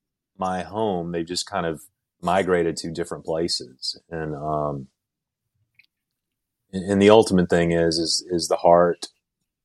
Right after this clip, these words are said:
and the, and the family that's around that space, that home. And, and that's what makes it important, because without that, I mean, you know, even when you and the kids will go out of town sometimes, I'm like, "Ah, I've got the house to myself."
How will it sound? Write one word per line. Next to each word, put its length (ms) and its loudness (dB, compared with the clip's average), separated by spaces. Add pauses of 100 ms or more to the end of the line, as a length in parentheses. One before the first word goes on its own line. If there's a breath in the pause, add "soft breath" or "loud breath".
(100)
and 240 -6
the, 480 -8
and 200 -6
the 200 -10 (120)
family 440 0
that's 220 -2
around 480 0 (140)
that 340 0
space, 540 -2
that 220 -6
home. 380 -4
And, 240 -10
and 120 -8
that's 220 0
what 120 2
makes 200 -2
it 80 0
important, 640 4 (520)
because 180 0
without 340 8
that, 420 4 (160)
I 60 -20
mean, 320 -12 (1500)
you 80 -4
know, 140 4
even 240 0
when 200 -2
you 140 -2
and 80 -2
the 40 -6
kids 220 -4
will 80 0
go 100 4
out 100 4
of 80 -4
town 320 -6
sometimes, 720 -8
I'm 100 -14
like, 180 -8
"Ah, 300 -6
I've 60 -16
got 160 -10
the 60 -12
house 280 0
to 80 -12
myself." 640 0